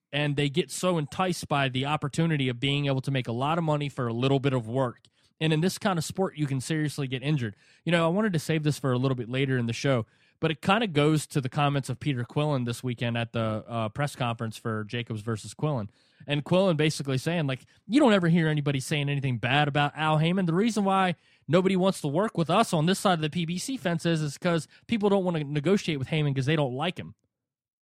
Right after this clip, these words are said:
Right? And he said, he, he's like, "Why would I go out there and, you know, try to get hurt when I can just,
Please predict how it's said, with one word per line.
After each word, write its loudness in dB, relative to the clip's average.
Right? 2
And 4
he 6
said, 2
he, 0
he's -2
like, 0
"Why 2
would 4
I 4
go 0
out 2
there 2
and, 0
you -2
know, 4
try 4
to 2
get 0
hurt 2
when 0
I -2
can 0
just, -2